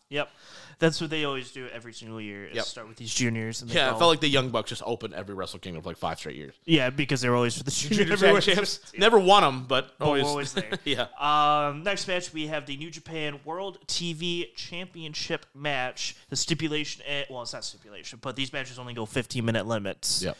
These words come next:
Speaker 1: So you can't go over fifteen.
Speaker 2: Yep.
Speaker 1: Zack Sabre Junior is still the champion. This is gonna be his one year
Speaker 2: Oh, yeah, yeah,
Speaker 1: because
Speaker 2: won
Speaker 1: he
Speaker 2: last
Speaker 1: won it
Speaker 2: year.
Speaker 1: at
Speaker 2: Yeah.
Speaker 1: Ras-, last year's,
Speaker 2: Mm-hmm.
Speaker 1: taking on the new
Speaker 2: The president of New Japan, the
Speaker 1: Hir-,
Speaker 2: ace.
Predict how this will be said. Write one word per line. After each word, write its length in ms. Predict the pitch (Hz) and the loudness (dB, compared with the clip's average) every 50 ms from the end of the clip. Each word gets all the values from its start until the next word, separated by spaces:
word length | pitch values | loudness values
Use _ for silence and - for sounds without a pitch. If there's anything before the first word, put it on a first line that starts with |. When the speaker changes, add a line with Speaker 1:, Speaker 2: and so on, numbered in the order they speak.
| - - - | -12 -12 -8
Speaker 1:
So 200 | - - 117 107 | -4 0 0 0
you 80 | 107 | 0
can't 180 | 104 123 123 113 | 2 2 2 2
go 120 | 120 117 | 2 0
over 140 | 113 107 107 | 0 -2 -4
fifteen. 600 | - - 123 107 - - - 165 156 147 147 143 - | -6 -6 -8 -8 -6 -4 -2 -2 -2 -2 -2 -4 0
Speaker 2:
Yep. 240 | 110 117 - - - | 0 0 0 0 -4
Speaker 1:
Zack 220 | - 156 151 143 139 | -6 -4 -4 -4 -4
Sabre 180 | 151 147 139 131 | -6 -8 -8 -10
Junior 380 | 131 143 147 143 139 139 139 | -8 -8 -6 -4 -4 -4 -4
is 180 | 139 127 120 - | -4 -6 -8 -6
still 300 | - - - 190 185 170 | -6 -6 -2 -2 -2 -2
the 80 | 156 | -2
champion. 440 | - - 156 143 135 143 139 135 135 | -2 -2 -2 0 0 0 0 0 0
This 140 | 123 127 127 | -2 -4 -6
is 140 | 143 127 131 | -6 -6 -6
gonna 100 | 147 131 | -6 -4
be 100 | 135 135 | -4 -4
his 200 | 143 131 113 120 | -4 -4 -6 -8
one 260 | 120 120 139 147 143 | -6 -2 0 0 2
year 460 | 143 143 143 139 131 127 123 120 - _ _ _ _ _ - 92 | 2 2 2 4 4 4 2 2 0 _ _ _ _ _ -10 -4
Speaker 2:
Oh, 240 | 110 135 156 175 208 | 0 2 4 4 4
yeah, 300 | 262 320 403 415 - - | 4 2 2 2 4 4
yeah, 80 | - | 4
Speaker 1:
because 240 | 135 - 151 139 131 | 4 6 6 6 6
Speaker 2:
won 100 | 135 143 | 6 6
Speaker 1:
he 40 | 147 | 6
Speaker 2:
last 220 | 143 175 220 262 - | 8 8 8 8 6
Speaker 1:
won 80 | - | 6
it 20 | - | 4
Speaker 2:
year. 120 | 113 101 - | 4 2 2
Speaker 1:
at 220 | 135 131 127 131 147 | 0 0 2 2 2
Speaker 2:
Yeah. 120 | 190 208 | 2 2
Speaker 1:
Ras-, 240 | - 127 123 123 131 | 2 2 0 -2 -4
last 340 | 135 127 123 123 - - - | -4 -6 -6 -6 -6 -10 -12
year's, 340 | 127 127 127 127 - - 101 | -12 -14 -14 -12 -12 -12 -10
Speaker 2:
Mm-hmm. 180 | 95 98 107 117 - _ | -10 -8 -10 -10 -12 _
Speaker 1:
taking 380 | - - 185 175 180 165 170 170 | -2 0 0 0 -2 -4 -4 -2
on 420 | 165 156 147 143 135 131 131 135 - _ _ _ - 147 139 - | 0 0 0 0 0 -2 -4 -6 -10 _ _ _ -20 -16 -10 -8
the 80 | 143 | -6
new 600 | 131 135 151 180 196 190 170 156 151 151 160 165 - - | -2 2 4 4 4 4 2 2 0 -2 -4 -8 -4 0
Speaker 2:
The 120 | 143 135 | 0 0
president 680 | - - - 202 214 247 240 247 254 285 294 294 285 - - | 2 6 8 10 10 10 8 8 6 6 4 4 2 2 6
of 200 | 190 196 190 175 | 8 8 8 8
New 180 | 185 185 180 170 | 8 8 8 8
Japan, 600 | 147 156 131 - 151 127 120 117 117 135 147 - _ _ | 6 4 2 4 4 4 4 4 2 0 -2 -6 _ _
the 100 | 113 135 175 | -2 0 0
Speaker 1:
Hir-, 100 | 160 156 | 4 8
Speaker 2:
ace. 500 | 240 214 185 180 - - - - - - | 8 10 10 8 6 4 2 0 0 -2